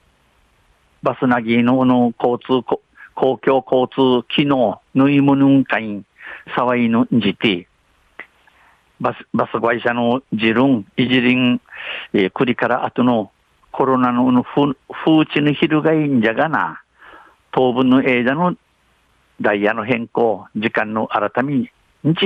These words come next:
そういびん。沖縄バスは、バス運転手にも感染者や濃厚接触者が生じていることから、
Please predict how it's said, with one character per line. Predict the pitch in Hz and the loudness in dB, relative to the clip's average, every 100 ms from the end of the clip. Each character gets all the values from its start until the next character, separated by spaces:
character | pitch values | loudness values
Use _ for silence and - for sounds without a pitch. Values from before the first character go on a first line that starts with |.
| 180 - | -2 -2
そ | - 113 | -2 -2
う | |
い | - | -2
び | 90 90 | -6 -8
ん。 | - _ 175 _ _ _ _ _ _ _ _ _ - - - - - - - - | -10 _ -20 _ _ _ _ _ _ _ _ _ -14 -14 -16 -14 -14 -14 -16 -6
沖 | - 202 | -2 0
縄 | 196 190 180 | 2 2 0
バ | 180 | -2
ス | 165 | -2
は、 | 113 - _ _ _ _ _ _ _ _ | -2 -4 _ _ _ _ _ _ _ _
バ | 143 165 | -4 0
ス | 196 214 | 0 2
運 | 196 175 | 2 0
転 | 175 165 151 | 0 -2 0
手 | |
に | 127 110 | 0 2
も | 82 - _ _ _ _ _ | 0 -2 _ _ _ _ _
感 | - 131 135 127 | -2 0 -2 0
染 | 139 143 | 0 0
者 | 123 | 0
や | 104 117 156 _ _ _ _ _ | 0 0 -2 _ _ _ _ _
濃 | 120 135 143 - | 0 2 0 0
厚 | 147 135 - | 0 0 0
接 | 127 - - | -4 -4 -6
触 | 170 - - | -6 -4 -6
者 | 101 | -4
が | 98 85 _ _ _ _ - - | -2 -6 _ _ _ _ -6 0
生 | 143 143 | 2 2
じ | 123 123 | 0 -2
て | 127 | -2
い | - 139 | 0 2
る | 127 | 2
こ | - - | 0 -6
と | - 127 | -4 -4
か | - | -2
ら、 | 151 - | -2 -4